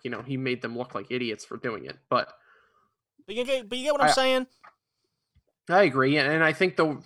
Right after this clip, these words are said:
Speaker 1: the manner they benched Fitz-, Fitzpatrick was also kinda screwed up. Um, but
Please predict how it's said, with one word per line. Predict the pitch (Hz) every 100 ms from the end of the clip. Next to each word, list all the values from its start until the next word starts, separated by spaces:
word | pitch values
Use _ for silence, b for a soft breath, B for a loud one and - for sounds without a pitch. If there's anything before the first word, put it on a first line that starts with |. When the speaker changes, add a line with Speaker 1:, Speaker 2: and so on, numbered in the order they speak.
| -
Speaker 1:
the | 147
manner | 147 160 160
they | 139
benched | 135 143 147 -
Fitz-, | - 127 - 143 -
Fitzpatrick | 143 135 - 135 135 110 -
was | 120
also | 123 123 117
kinda | 117 123 110
screwed | - 127 117
up. | 113 - _ b b _ _ _ _
Um, | 113 120 110 104 123 _ _ _ -
but | 107